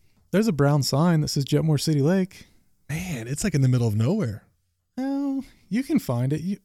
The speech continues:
Speaker 1: you got maps on your phone and you can put it on the satellite. You can find a
Speaker 2: Yeah.
Speaker 1: body of water anywhere. I just
Speaker 2: Wow.
Speaker 1: found a new one in Garden the other day, so.
Speaker 2: Where's that one at, Josh? You
Speaker 1: Can't
Speaker 2: wanna
Speaker 1: tell you.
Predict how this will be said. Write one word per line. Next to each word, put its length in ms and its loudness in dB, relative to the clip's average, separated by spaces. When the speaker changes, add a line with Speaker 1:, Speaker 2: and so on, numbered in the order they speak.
Speaker 1:
you 160 -2
got 100 0
maps 360 0
on 100 2
your 100 0
phone 280 2
and 80 2
you 100 2
can 100 -2
put 140 0
it 60 0
on 80 0
the 80 -2
satellite. 460 -2
You 100 2
can 100 6
find 180 4
a 40 4
Speaker 2:
Yeah. 60 -4
Speaker 1:
body 220 4
of 80 2
water 300 0
anywhere. 380 -4
I 300 -2
just 160 4
Speaker 2:
Wow. 80 6
Speaker 1:
found 100 6
a 40 4
new 140 4
one 100 4
in 80 2
Garden 300 2
the 80 0
other 140 0
day, 320 -2
so. 180 -8
Speaker 2:
Where's 200 8
that 200 8
one 120 6
at, 160 4
Josh? 420 4
You 80 4
Speaker 1:
Can't 100 6
Speaker 2:
wanna 120 6
Speaker 1:
tell 80 2
you. 160 0